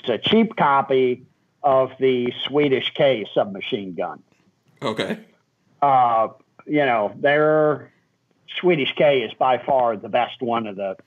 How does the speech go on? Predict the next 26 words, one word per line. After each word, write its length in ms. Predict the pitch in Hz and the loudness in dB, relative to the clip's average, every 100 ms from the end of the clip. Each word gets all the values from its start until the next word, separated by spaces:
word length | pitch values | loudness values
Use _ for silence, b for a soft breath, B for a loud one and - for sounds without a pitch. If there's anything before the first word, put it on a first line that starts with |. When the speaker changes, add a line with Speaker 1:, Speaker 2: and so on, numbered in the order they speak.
| _ | _
Speaker 1:
the 80 | 127 | -6
group. 320 | 107 135 127 | 0 0 2
Speaker 2:
Oh, 580 | 107 110 113 113 104 101 | 0 0 2 2 0 -2
Speaker 1:
but 60 | 120 | -6
Speaker 2:
okay, 260 | 127 104 110 | -4 -2 -2
I 20 | |
know. 180 | 113 98 | -2 -4
It's, 120 | 92 | -4
okay, 320 | 117 - 87 - _ _ | -6 -4 -8 -10 _ _
yeah. 240 | 120 92 82 - | -6 -6 -6 -2
Speaker 1:
The 160 | 262 | 0
M 140 | 247 262 - | 0 -2 0
Ks 280 | 247 208 180 | 0 2 2
are 60 | |
a 60 | 151 | 2
lot 220 | 135 123 | 2 0
of 80 | 113 - | -2 -6
fun. 160 | 107 85 _ _ - | -10 -10 _ _ -8
You 160 | 143 135 | -4 -2
know, 300 | 110 101 113 | -2 -4 0
they're 140 | 139 | 2
a 60 | 139 | 2
little 180 | 147 156 | 2 0
bit 320 | 175 180 - | 0 -2 -4
different, 520 | 131 123 135 117 117 | -4 -2 -4 -4 -4
but 300 | 117 101 - | -2 -2 -4